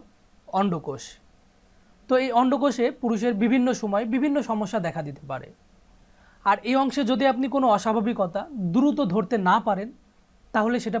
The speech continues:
পরবর্তীতে মারাত্মক আকার ধারণ করতে পারে। আর এজন্য আমাদের সকলেরই উচিত প্রতি মাসে অন্তত একবার করে হলেও নিজের অন্ডকোষটা নিজে ভালো করে চেক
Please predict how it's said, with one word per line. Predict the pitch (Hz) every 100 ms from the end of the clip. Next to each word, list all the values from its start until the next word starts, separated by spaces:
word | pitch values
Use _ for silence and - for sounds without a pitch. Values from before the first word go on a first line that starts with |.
| -
পরবর্তীতে | 214 220 220 220 220 311 _ _ _
মারাত্মক | 196 208 226 - 262 214
আকার | 202 156
ধারণ | 156 156
করতে | 143 131 127
পারে। | 131 - _ _ _ _ _ -
আর | 190 214
এজন্য | 220 247 262 226
আমাদের | 208 202 -
সকলেরই | 190 233 247 226
উচিত | - 254 - _ _ _ _ _ -
প্রতি | 220 233
মাসে | 202 190 233
অন্তত | 185 190 208 - 226
একবার | 214 262 208
করে | 254 233
হলেও | 247 277 - _ _ _ _ -
নিজের | 226 233 220
অন্ডকোষটা | 208 202 190 240
নিজে | 208 185 226 180
ভালো | 196
করে | 190 208 - _ _ _ _ -
চেক | 247